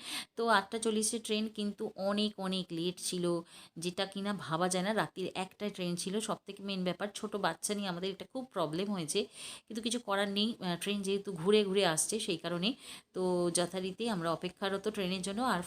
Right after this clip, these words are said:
finally এটা নেক্সট দিন, আমরা ট্রেনে উঠে গিয়ে পরের দিন হয়ে গেছে। আর মনে হচ্ছে কত তাড়াতাড়ি বাড়ি পৌঁছাবো। আর যাই হোক, এই, আহ, রাজগীরে, আহ, উম, কী কী দেখার আছে এই জিনিসটা যতটা সম্ভব তোমাদের সাথে শেয়ার করেছি। কেমন লাগে, লেগেছে অবশ্যই কমেন্ট করে জানাবে।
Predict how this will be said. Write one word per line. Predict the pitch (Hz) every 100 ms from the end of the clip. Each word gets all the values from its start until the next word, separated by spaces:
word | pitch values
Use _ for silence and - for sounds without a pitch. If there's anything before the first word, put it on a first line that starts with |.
| -
finally | 160 170 196
এটা | 190
নেক্সট | 185 196 202
দিন, | 185 220
আমরা | 196 170
ট্রেনে | 175 165 180
উঠে | 165 180 202
গিয়ে | 202 247
পরের | 247 190 226
দিন | 196 180
হয়ে | 156
গেছে। | 151 147 233 - - -
আর | -
মনে | 165 165
হচ্ছে | 185 220 -
কত | 170 220
তাড়াতাড়ি | 208 165 151 185 185 -
বাড়ি | 123 151 196 196
পৌঁছাবো। | 170 160 175 165 247 - - -
আর | 185
যাই | 180 196 202
হোক, | 247 -
এই, | 175 190 -
আহ, | 175 160 - 170
রাজগীরে, | 160 156 151 160 185 190 208 196
আহ, | 170 160 160 151 151 151 - _
উম, | 160 160 156
কী | 226
কী | 220
দেখার | 202 151 202 208
আছে | 214
এই | 196
জিনিসটা | 165 165 180 175 190 240 - - - 165 170
যতটা | 165 196
সম্ভব | 214 190 180 220
তোমাদের | - 151 156
সাথে | 160 175
শেয়ার | 185 - 202
করেছি। | 202 208 214
কেমন | 196 156 170
লাগে, | 180 185 208 202
লেগেছে | 175 185 196
অবশ্যই | 226 156 160 180 240
কমেন্ট | 233 233 214
করে | 220 220
জানাবে। | 226 233 240